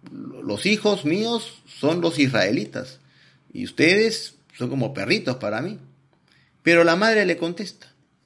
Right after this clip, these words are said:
"Es cierto, Señor, pero los perritos también comen las migajas que caen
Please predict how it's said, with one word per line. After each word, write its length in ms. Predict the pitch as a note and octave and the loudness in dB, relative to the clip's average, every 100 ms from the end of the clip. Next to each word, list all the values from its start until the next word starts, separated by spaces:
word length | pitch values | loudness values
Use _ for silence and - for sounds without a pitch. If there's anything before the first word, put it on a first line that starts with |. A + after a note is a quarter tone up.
| _ | _
"Es 200 | D3 E3 | -6 -4
cierto, 400 | F3+ G3 - C3+ | 2 2 2 -4
Señor, 440 | C3 C#3 C#3 A#2 - _ _ _ _ | -4 -4 -4 -6 -10 _ _ _ _
pero 200 | B2+ B2+ | 2 4
los 160 | B2+ C3 | 4 2
perritos 600 | C#3 D#3 G#3 D#3 F3 - | 2 2 0 -2 -4 -2
también 640 | A#2+ B2 E3+ F3+ F3 - _ _ | 0 2 2 0 -4 -12 _ _
comen 560 | G#3 G#3 C#3+ D#3 - - _ - | 4 6 4 -2 -6 -16 _ -10
las 320 | A#2 B2 A#2 | -2 -2 -2
migajas 680 | A#2+ A#2 C#3+ F3 - D3+ C3+ | -6 -4 -2 -4 -6 -10 -10
que 180 | - A#2 | -10 -4
caen 420 | C#3 C#3+ D3 | -4 -4 -6